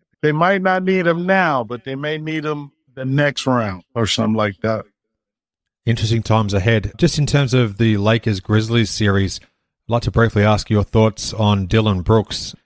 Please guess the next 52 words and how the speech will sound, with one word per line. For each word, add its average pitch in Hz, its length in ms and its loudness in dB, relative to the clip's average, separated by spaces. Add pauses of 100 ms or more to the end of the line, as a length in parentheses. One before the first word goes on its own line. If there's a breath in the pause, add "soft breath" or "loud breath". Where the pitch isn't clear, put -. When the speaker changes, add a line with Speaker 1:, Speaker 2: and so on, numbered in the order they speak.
(320)
Speaker 2:
His 120 220 2
comments 120 580 -2
early 127 260 2
in 113 60 0
the 101 80 2
series 107 460 2
versus 104 720 0 (100)
how 110 180 2
things 101 280 0
are 95 40 0
tracking 110 400 -2
at 98 120 -2
the 95 60 -2
moment. 101 480 0
Looks 120 200 -2
like 117 160 0
Memphis 104 340 -2
are 95 220 2 (360 soft breath)
holding 101 300 2
steady 101 360 0
at 104 80 -4
the - 40 -6
moment 98 300 2
in 92 80 -2
Game 98 240 0
five. 101 380 2
But 110 160 -2
what 127 120 2
do 143 60 4
you 123 100 2
make 120 220 0
of 107 80 0
his 110 240 2
on 113 260 2
and 107 160 2
off 104 220 0
court 110 360 0
<laughs> - 40 -20
performance 110 720 2
as 104 200 0
this 104 120 -2
series 101 280 2
has 95 100 -2
progressed, 98 360 0
guys? 90 320 -2 (960)
Speaker 1:
And 156 120 4
my 156 140 4
thing 127 400 2
with 120 160 2
Dillon 123 320 2
Brooks 123 380 0
is 113 200 0